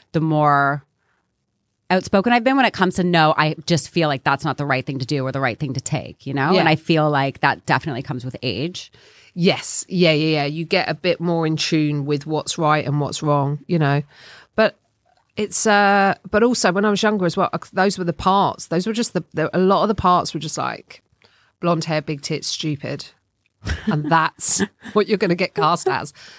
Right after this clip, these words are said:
Speaker 2: So at least I suppose there's a type. <laughs> The thing about stereotype is it means at least
Speaker 1: You know,
Speaker 2: it
Speaker 1: that's not a bad type to be. Like, there's far worse. Like, I remember when I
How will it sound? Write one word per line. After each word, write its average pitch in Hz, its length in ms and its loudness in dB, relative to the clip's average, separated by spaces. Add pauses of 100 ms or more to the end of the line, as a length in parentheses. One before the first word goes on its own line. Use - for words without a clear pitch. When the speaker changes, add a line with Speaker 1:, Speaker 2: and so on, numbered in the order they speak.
(120)
Speaker 2:
So 170 320 -2
at 175 100 -6
least 254 240 -2
I 180 40 4
suppose 165 280 -2
there's 143 160 -8
a 151 60 -8
type. 147 500 -4
<laughs> - 40 -20 (200)
The 254 80 -2
thing 277 220 2
about 233 260 2
stereotype 185 720 -2
is 156 100 -12
it 170 100 -14
means 170 180 -10 (200)
at 156 80 -18
least 208 160 -8
Speaker 1:
You 330 60 4
know, 339 180 4
Speaker 2:
it 254 100 -2
Speaker 1:
that's 349 220 0
not 381 240 4
a 302 60 -6
bad 254 340 2
type 277 300 0
to 233 100 -4
be. 175 320 0
Like, 175 220 -8
there's 233 180 -2 (100)
far 254 240 2
worse. 147 300 -6
Like, 208 140 -4
I 196 40 4
remember 262 300 2
when 226 160 -2
I 208 380 0